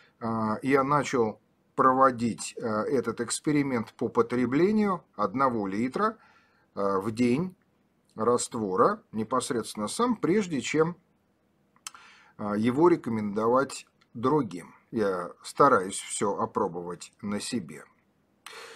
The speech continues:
Что необходимо сказать? В прошлой передаче я говорил, что, э, медный купорос высокой степени очистки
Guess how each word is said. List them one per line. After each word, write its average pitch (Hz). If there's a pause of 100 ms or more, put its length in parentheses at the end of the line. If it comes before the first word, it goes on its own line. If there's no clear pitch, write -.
(680)
Что 262
необходимо 180
сказать? 135
В -
прошлой 165
передаче 175
я 113
говорил, 143
что, 139 (180)
э, 123
медный 139
купорос 196 (720)
высокой 131
степени 104
очистки -